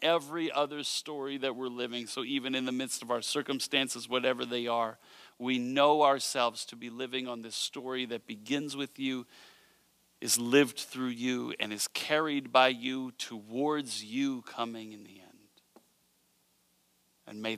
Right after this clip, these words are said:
that story be the place that we find our love, right, and find our life. Would you anchor us in who you are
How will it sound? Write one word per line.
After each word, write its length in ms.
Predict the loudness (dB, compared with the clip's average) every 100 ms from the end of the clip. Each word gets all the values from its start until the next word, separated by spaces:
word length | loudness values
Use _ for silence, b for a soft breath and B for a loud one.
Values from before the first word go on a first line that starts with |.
| 2
that 340 | 6 10 10 6
story 640 | -2 -2 -2 -4 -6 -12
be 140 | -14 -16
the 100 | -16
place 840 | _ -16 -14 -14 -14 -14 -18 -20 _ _ _ _ _ _ _ _ _ _ _ _ _ _ _ _ _ -14
that 100 | -10
we 120 | -10
find 380 | -6 -4 -4 -6
our 60 |
love, 380 | -12 -10 -12 -12 -20 _ _
right, 180 | -14 -14 -16
and 120 | -18
find 320 | -6 -6 -4 -10
our 80 |
life. 240 | -14 -14 -16 -20 _ _ _ _ _ _ _ _ _ _ _ _ _ _ _ _ _ _ _ _ _ _ _ -14
Would 180 | -10 -6
you 140 | -4 -6 2
anchor 440 | 6 6 2 -10 -14
us 540 | -14 -16 -16 -18 -20 _ _ _ _ _ _ _ _ _ _ _ _ _ _ -20
in 160 | -18 -18 -10
who 140 | -6
you 280 | -4 -4 -8 -12
are 260 | -16 -20